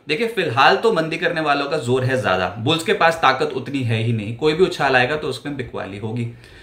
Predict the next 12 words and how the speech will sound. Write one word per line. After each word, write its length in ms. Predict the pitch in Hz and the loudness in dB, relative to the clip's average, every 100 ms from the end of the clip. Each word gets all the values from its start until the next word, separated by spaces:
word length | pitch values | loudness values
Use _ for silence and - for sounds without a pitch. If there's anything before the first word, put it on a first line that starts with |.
| - - - _ - - | -20 -20 -20 _ -20 -14
जब 320 | 113 180 - | 2 4 4
तक 180 | 254 - | 4 2
विक्स 340 | 147 143 - - - - - | 2 0 -2 -12 -18 -20 -2
ठंडा 280 | 143 156 190 | 0 6 6
नहीं 220 | 170 170 | 4 0
होता, 220 | 139 117 110 - | -2 -4 -6 -6
cool 200 | 170 208 | -2 4
off 220 | 208 175 | 6 4
नहीं 160 | 165 156 | 0 -2
होता, 260 | 139 123 101 - - - _ _ _ | -2 -2 -4 -6 -16 -20 _ _ _
तब 220 | 175 175 - | 0 0 2
तक 200 | 226 | 2